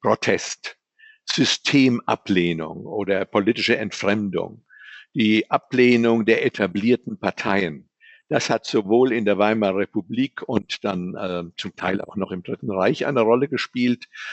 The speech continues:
Ähm, und dann spielt das auch bei Anhängern von sehr rechtsorientierten oder auch rechtsextremen Parteien eine Rolle heutzutage. Also es ist aber eher formal.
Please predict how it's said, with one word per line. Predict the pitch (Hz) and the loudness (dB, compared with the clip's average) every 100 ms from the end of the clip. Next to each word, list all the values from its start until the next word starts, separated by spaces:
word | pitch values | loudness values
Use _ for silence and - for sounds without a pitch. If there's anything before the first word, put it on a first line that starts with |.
| - - - | -14 -6 2
Ähm, | 107 107 107 | 6 6 2
und | - 117 - - | 2 2 2 0
dann | 110 110 | 2 2
spielt | - - 123 120 | -2 0 -2 4
das | 113 104 | 2 2
auch | - 117 104 - | 0 2 2 0
bei | - 107 95 95 - _ - | -2 0 0 -4 -12 _ -4
Anhängern | 123 117 117 113 104 104 104 | -2 0 2 2 2 0 -6
von | - - 98 101 92 - _ _ - | -8 -2 -2 -4 -10 -18 _ _ -16
sehr | 87 117 117 113 110 - - | -4 2 6 6 4 0 -10
rechtsorientierten | - 92 90 117 113 - - 143 113 104 101 95 - 110 98 - 127 95 | -10 -6 -4 -4 -6 -12 -12 -8 -4 -2 -4 -6 -4 0 0 -2 -8 -8
oder | 98 101 95 98 | -8 -6 -4 -4
auch | - | -2
rechtsextremen | 95 113 - - 123 - - 101 101 92 | 0 -2 -4 -6 -6 -8 -4 -2 -2 -2
Parteien | 95 - 95 90 95 92 | -4 -2 0 2 0 0
eine | 92 90 | -2 0
Rolle | 87 92 87 | 0 0 2
heutzutage. | 101 - 104 - - - 87 92 _ _ - - - - | 0 0 -8 -6 -6 -6 -10 -16 _ _ -12 -10 -10 -2
Also | - 123 147 | 2 4 4
es | |
ist | 160 | 4
aber | 123 131 - | 4 4 4
eher | 139 131 | 4 4
formal. | - 107 104 98 98 117 151 175 | 2 2 4 4 4 4 2 0